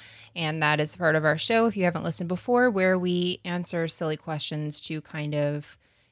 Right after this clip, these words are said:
get rid of the murderous thoughts we just spoke to you about, to leave you on a high note. So sometimes they're high notes, sometimes we just argue, and that's just what we do. The first question is from Paula, our mayonnaise queen, and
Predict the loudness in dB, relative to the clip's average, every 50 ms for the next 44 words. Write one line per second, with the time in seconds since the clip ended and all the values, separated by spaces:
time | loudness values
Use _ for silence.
0 | _ _ -8 -6 -6 -4 -4 -4 -2 0 0 -2 -2 -4 -4 -4 -2 -2 0 0
1 | 2 2 2 2 0 0 -2 -4 -4 -4 -4 -6 -6 -8 -6 -6 -4 -4 -6 -8
2 | -8 -6 -4 -2 -2 -2 -4 -4 -2 -2 -4 -4 -6 -14 -16 -14 -14 -14 -14 -14
3 | -14 -14 -16 -16 -16 -14 -10 -8 -6 -4 -4 -4 -2 0 -2 0 0 0 0 0
4 | 0 0 0 -2 -2 -4 -6 -10 -10 -14 -18 -20 -20 -20 -20 _ -6 0 2 4
5 | 4 4 4 2 _ _ -12 -12 -12 -12 -8 -6 -4 -4 -4 -6 -8 -10 -10 -8
6 | -8 -6 -6 -6 -6 -8 -6 -4 -4 -2 0 2 2 2 0 0 -2 -4 -4 -4
7 | -4 -6 -4 -2 -2 -2 -4 -6 -6 -6 -6 -8 -10 _ _ -4 -2 0 0 0
8 | -2 -6 -10 -10 -12 -14 -14 -14 -12 -12 -12 -12 -14 _ _ -20 _ _ _ _
9 | _ _ _ _ _ _ _ _ 0 0 0 0 0 2 2 2 2 2 -2 -2
10 | 0 0 0 0 -2 -4 -2 -2 -4 -4 -4 -4 -4 -4 -4 -4 -8 _ -16 -14
11 | -12 -6 0 2 2 4 4 4 2 0 -2 -2 -2 0 0 0 0 0 -2 0
12 | 0 2 2 2 2 2 0 -4 -8 -12 -14 -12 -8 -6 -4 -4 -4 -4 -6 -6
13 | -8 -6 -4 -2 -2 -4